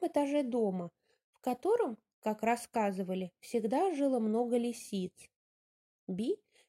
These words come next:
часто читал повесть о синем фениксе, повесть о перерождениях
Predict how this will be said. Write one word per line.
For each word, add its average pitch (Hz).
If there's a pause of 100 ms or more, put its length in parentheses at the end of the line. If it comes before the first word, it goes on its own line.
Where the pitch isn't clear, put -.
часто 320
читал 262 (200)
повесть 339
о 214
синем 302
фениксе, 214 (1080)
повесть 320
о 220
перерождениях 208